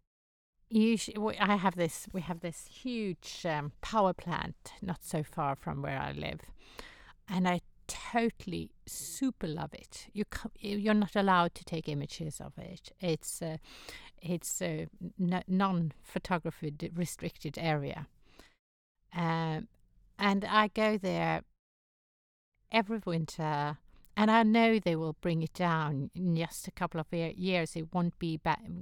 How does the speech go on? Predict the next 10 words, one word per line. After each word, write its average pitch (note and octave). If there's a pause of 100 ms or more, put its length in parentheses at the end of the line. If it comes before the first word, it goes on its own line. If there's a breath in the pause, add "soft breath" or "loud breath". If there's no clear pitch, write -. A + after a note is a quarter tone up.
(140)
be, D#3+ (180)
be F3+
left -
because F3
they E3+
have D#3+
taken D#3 (360 loud breath)
away E3
the, C#3+ (560 loud breath)
the C3+